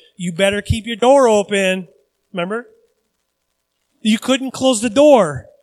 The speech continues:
for good reason. But you make all these rules and ch-, non-Christians go, "Man, you're in college and you guys,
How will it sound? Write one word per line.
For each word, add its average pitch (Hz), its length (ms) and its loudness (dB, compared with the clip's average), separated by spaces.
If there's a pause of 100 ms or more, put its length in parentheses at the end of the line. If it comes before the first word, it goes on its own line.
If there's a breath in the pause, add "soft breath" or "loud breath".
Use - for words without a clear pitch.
(160)
for 330 140 -4
good 349 380 -2
reason. 302 680 2 (1800)
But 294 240 0 (840)
you 220 160 -6
make 262 180 -4
all 285 200 0
these 240 200 -6
rules 247 600 -2 (180)
and 214 180 -4
ch-, - 220 -6 (180)
non-Christians 233 840 0
go, 196 240 2 (340 loud breath)
"Man, 240 380 2 (120)
you're 247 200 0
in 277 80 -2
college 247 460 0
and 202 140 -6
you 233 100 0
guys, 226 280 0